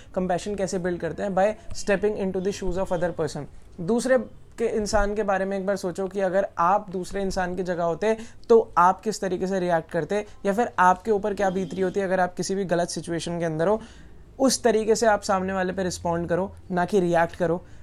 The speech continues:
आप सामने वाले पर्सन के बारे में देखो, जानो कि वो क्या सोच रहा है,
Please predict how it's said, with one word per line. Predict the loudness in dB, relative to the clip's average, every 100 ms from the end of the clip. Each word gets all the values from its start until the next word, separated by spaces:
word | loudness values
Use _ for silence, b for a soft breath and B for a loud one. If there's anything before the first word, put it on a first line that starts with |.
| B 2
आप | 4 4
सामने | 0 0 2 0
वाले | 0 0
पर्सन | 0 0 0 -2
के | -2
बारे | 2 2 2
में | 0 -4 -4
देखो, | 0 0 4 2 2
जानो | 2 2 4 0 -2
कि | -4
वो | -2 -2
क्या | -2
सोच | -2 -4 0
रहा | 2
है, | 2